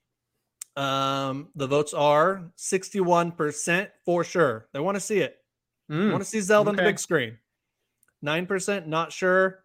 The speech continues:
Speaker 1: Thirty percent absolutely not. So not too much middle ground there. Zero bears. So that means everybody does care.
Speaker 2: People care.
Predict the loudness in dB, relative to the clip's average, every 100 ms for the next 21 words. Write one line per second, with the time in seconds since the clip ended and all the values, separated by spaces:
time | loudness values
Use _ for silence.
0 | -4 -2 -2 -2 -2 -2 -4 -6 -6 -8
1 | -8 -6 -4 -4 -2 -2 -2 -4 -6 -2
2 | -4 -4 -6 -4 -2 0 2 0 0 -2
3 | -2 -6 -6 -12 _ _ _ _ _ -14
4 | 0 4 8 8 6 4 2 -4 -16 _
5 | -4 -2 -2 -4 -8 -4 -2 -2 -2 -4
6 | -2 0 0 -2 -6 -4 -4 -8 _ _
7 | _ _ _ -4 -4 2 4 4 0